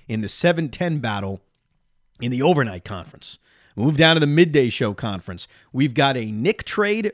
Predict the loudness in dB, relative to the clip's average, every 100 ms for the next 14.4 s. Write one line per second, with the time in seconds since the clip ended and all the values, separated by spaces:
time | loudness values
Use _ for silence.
0 | -2 -4 -2 -4 -6 -2 -2 -2 0 2
1 | 2 -2 -10 _ _ _ -10 0 2 2
2 | 0 -2 0 -2 -6 _ _ -2 2 2
3 | 2 -2 -2 -4 -2 -2 -2 -4 -4 -4
4 | -6 -6 -2 0 0 2 0 0 -4 -4
5 | -2 -2 -4 -12 -14 -14 -8 -6 -4 -6
6 | -8 -10 -10 -4 -4 -2 -2 -2 -2 -2
7 | 0 0 0 -6 -18 _ _ _ -10 -8
8 | -8 0 2 4 2 2 -2 -2 -2 -2
9 | -2 -4 -6 -8 -8 -8 -8 -8 -8 -12
10 | -18 -20 _ _ _ -12 2 6 6 4
11 | 0 0 -2 -4 -8 _ _ _ _ -8
12 | -4 0 0 0 -4 2 2 4 2 2
13 | 0 -6 -10 -16 _ _ _ _ -12 -8
14 | -2 -2 -2 -12